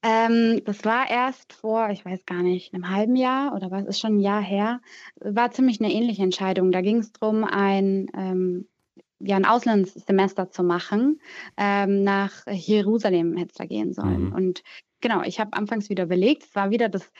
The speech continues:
Speaker 1: Gleiche. Einige Kommilitonen sind von mir gegangen, andere haben wieder erzählt, wie unglaublich cool es ist. Dann dachte ich mir, "Oh, wie cool würde das aussehen im,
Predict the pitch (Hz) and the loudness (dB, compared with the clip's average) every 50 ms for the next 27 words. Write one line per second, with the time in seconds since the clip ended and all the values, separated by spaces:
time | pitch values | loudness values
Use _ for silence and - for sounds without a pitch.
0 | - - - - - 196 214 240 269 247 262 240 - 185 202 202 180 180 - - | -20 -20 -14 -4 -2 0 0 0 0 0 0 0 0 2 2 0 0 -2 -2 -2
1 | 190 190 190 185 - 262 294 285 269 208 226 220 214 - 220 214 208 208 196 202 | -2 -2 -2 0 2 4 6 6 6 4 4 0 -2 -2 -2 0 0 0 0 0
2 | 190 190 196 190 190 190 190 196 190 190 185 - 190 185 180 185 185 190 185 180 | -2 -2 0 0 2 2 2 2 2 2 0 0 -2 -2 -2 0 0 0 0 0
3 | - 175 175 - - 233 233 226 220 202 - - 214 202 190 180 196 196 190 - | -2 -2 -4 2 4 6 6 6 6 4 2 0 0 0 -2 -2 -4 -4 -8 -8
4 | - - 247 247 233 220 202 196 196 202 202 - 196 190 190 190 - - 190 196 | -6 0 2 4 4 2 2 0 -2 -2 -2 -2 -4 -2 -2 -4 -8 -10 -6 -4
5 | 185 - 117 143 185 196 180 202 - - - 247 254 247 220 220 208 202 202 196 | -2 0 2 2 2 2 0 -2 -4 -4 -4 0 0 2 2 0 0 -2 -4 -4
6 | - - - 185 220 220 - 220 208 196 - - 185 196 190 | -4 -2 0 0 0 0 0 -2 -2 -2 0 0 0 0 0